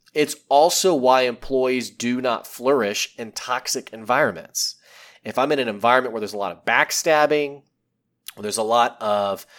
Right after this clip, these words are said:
uh, just threatening behavior,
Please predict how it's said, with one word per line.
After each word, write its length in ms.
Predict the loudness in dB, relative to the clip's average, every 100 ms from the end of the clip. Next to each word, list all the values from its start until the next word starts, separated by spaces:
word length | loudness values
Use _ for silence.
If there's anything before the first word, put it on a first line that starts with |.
| -20 -20 _
uh, 200 | -10 -8
just 320 | -4 -4 -4
threatening 540 | -2 2 2 2 -4
behavior, 920 | -2 -4 -2 -2 -2 -2 2 2 0